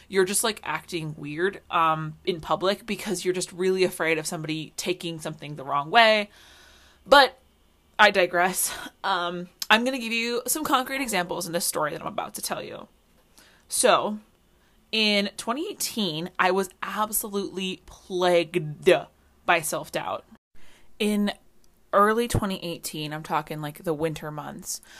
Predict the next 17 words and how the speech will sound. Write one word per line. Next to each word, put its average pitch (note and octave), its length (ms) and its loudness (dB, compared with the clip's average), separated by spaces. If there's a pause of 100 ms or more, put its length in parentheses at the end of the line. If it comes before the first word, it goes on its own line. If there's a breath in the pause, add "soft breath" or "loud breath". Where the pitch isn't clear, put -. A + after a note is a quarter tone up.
(240 loud breath)
um, F3+ 380 4 (460)
I B3+ 180 4
was A4 280 6
really, G#3+ 440 -6
really, F#3 460 -6
really E3 400 -2
depressed. - 760 -4
Um, E3+ 200 0
that's F3+ 160 -4
not - 120 -8
something C#4+ 280 -8
I C#4+ 40 -6
talk G#3+ 240 -4
about G#3 280 -4
a F3 80 0
lot, E3 560 2
but, C#3 300 0